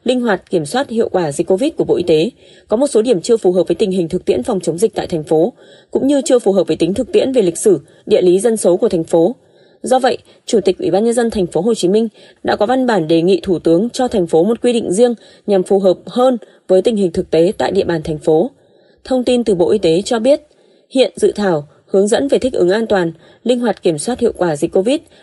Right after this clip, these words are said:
đang trong quá trình xây dựng và tiếp thu các ý kiến góp ý. Trong đó có ý kiến từ Thành phố Hồ Chí Minh và sẽ có những điều chỉnh phù hợp hơn.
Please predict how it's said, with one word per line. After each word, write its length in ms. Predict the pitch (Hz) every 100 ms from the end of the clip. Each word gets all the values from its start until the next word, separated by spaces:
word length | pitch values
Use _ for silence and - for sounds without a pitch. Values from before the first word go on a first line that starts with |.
| -
đang 200 | 233 233
trong 160 | 247 220
quá 120 | 170
trình 220 | 233 185
xây 180 | 214 202
dựng 160 | 226 -
và 140 | 165
tiếp 140 | 160 254
thu 160 | 254 220
các 120 | -
ý 100 | 175
kiến 240 | 165 160
góp 140 | 208 254
ý. 260 | 170 185 - _ _ _
Trong 180 | - 254
đó 140 | 196 175
có 120 | 175
ý 100 | 180
kiến 260 | - 165
từ 140 | 208 202
Thành 180 | 185 160
phố 140 | 160
Hồ 140 | 214
Chí 120 | 202 175
Minh 200 | 220 220 _ _ -
và 80 | 196
sẽ 120 | -
có 140 | - 185
những 180 | 208
điều 140 | 254 190
chỉnh 240 | - 170
phù 160 | 143 165
hợp 200 | 170 -
hơn. 240 | 226 233